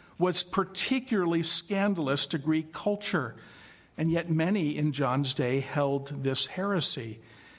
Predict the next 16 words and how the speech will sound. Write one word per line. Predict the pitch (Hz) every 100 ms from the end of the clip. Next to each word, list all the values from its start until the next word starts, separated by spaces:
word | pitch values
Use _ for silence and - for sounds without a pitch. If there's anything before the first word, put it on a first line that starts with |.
| - - _
Doceticism, | - - - 156 - - 180 156 - 190 208 -
or | 120
do-, | 113 120 127
Docetism, | - 127 - 160 156 170 165 180 185 185 - - -
taught | - 160 160
that | 175 151
the | 156
divine | 135 147 156 180
Son | 180 - 170 151 160
only | 185 196 190 190
appeared | 175 143 - - 240 233 156 113 107 - - - -
to | -
have | 143 165 147 151
a | 175
human | 147 - 156 143 147
body. | 139 147 160 139 104